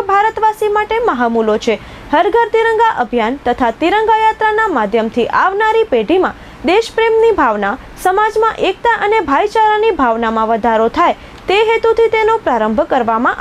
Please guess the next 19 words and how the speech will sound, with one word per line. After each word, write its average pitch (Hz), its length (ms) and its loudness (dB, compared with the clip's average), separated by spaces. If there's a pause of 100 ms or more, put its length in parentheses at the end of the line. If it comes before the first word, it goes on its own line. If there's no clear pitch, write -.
આવ્યો 247 300 0
છે. 226 140 0 (320)
તિરંગો 440 460 2
આપણી 453 380 0
શાન 359 360 0
અને 427 120 0 (120)
જાન 226 300 0
છે, 226 180 2
ત્યારે 269 260 2 (380)
આ 370 100 2
જ 427 160 0
ભાવના 440 380 0
સાથે 427 360 0
રાષ્ટ્રધ્વજને 415 760 -2
દરેક 415 320 -2
ઘર 415 220 2
પર 427 180 2
લહેરાવવામાં 220 720 0
આવે 349 140 2